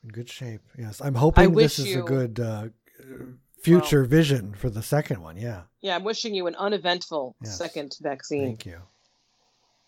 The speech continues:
Speaker 1: I'm hopeful. Well, after reading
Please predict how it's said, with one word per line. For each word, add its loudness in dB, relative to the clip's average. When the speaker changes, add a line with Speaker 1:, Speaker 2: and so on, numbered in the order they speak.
Speaker 1:
I'm -10
hopeful. -8
Well, -2
after 2
reading 6